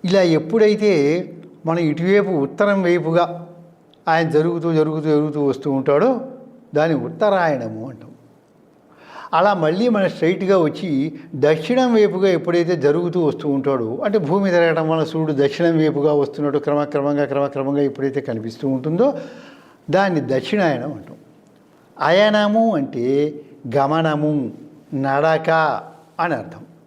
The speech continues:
ఉత్తర అయనము అంటే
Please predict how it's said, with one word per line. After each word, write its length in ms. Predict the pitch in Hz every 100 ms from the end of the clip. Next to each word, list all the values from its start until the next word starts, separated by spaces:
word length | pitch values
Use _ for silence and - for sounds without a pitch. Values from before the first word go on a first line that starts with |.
| _ _ _ _ _
ఉత్తర 500 | 165 165 165 165 240
అయనము 1000 | 226 196 165 170 175 170 160 160 143 113 110 - - -
అంటే 680 | 190 202 170 139 156 165 165